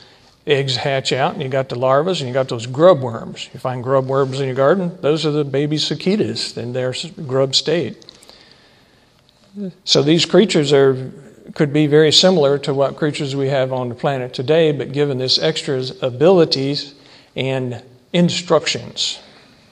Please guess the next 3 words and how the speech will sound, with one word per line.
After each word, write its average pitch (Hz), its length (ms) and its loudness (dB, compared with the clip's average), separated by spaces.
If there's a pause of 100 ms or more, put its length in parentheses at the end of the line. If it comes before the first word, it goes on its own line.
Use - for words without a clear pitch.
(1300)
In 127 100 -8
verse 120 240 -2
eleven, 120 540 2